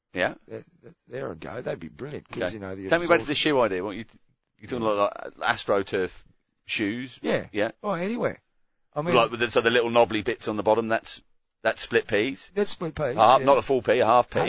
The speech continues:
Speaker 2: Uh, it's gotta be half pea
Speaker 1: Yeah.
Speaker 2: 'cause, you know, they glue better onto the bottom of your shoe.
Speaker 1: Yeah.
Speaker 2: But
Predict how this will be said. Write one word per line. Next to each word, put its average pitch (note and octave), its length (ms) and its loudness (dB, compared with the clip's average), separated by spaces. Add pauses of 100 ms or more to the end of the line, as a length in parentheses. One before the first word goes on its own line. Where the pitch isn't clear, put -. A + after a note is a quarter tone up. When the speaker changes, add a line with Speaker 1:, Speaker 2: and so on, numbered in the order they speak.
Speaker 2:
Uh, E3+ 40 -2
it's F3 120 -6
gotta G3+ 180 0
be E3+ 120 0
half C3 260 -4
pea F#2 140 -10
Speaker 1:
Yeah. A#2 140 0
Speaker 2:
'cause, C#3 340 -4
you D3+ 100 -8
know, A#2 140 -4
they A#2 140 -2
glue B2+ 260 -2
better F#2 300 -6
onto F2+ 200 -16
the F2+ 80 -16
bottom F2 240 -12
of D#2+ 120 -20
your D#2 100 -20
shoe. - 320 -14
Speaker 1:
Yeah. C3 140 0
Speaker 2:
But B2 200 -8